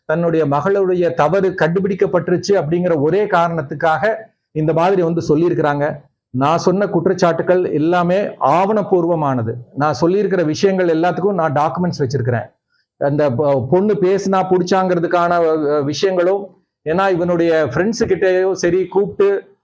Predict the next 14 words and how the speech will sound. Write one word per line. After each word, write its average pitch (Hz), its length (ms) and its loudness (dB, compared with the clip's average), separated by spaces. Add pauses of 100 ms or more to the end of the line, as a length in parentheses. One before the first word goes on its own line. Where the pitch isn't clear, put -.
(100)
தவறான 202 540 2
முறையில 190 340 2
சொல்றது, 175 640 0 (140)
என்னையும் 202 600 0
என்னோட 175 280 0
மனைவியும் 190 440 0
மரியாதை 185 420 0
இல்லாம 185 260 0
பேசுறது, 170 580 0 (300)
இதெல்லாம் 190 340 2
ஒரு 180 120 2
லிமிட்டுக்கு 190 460 0
மீறி 202 240 0
போறப்போ 196 600 2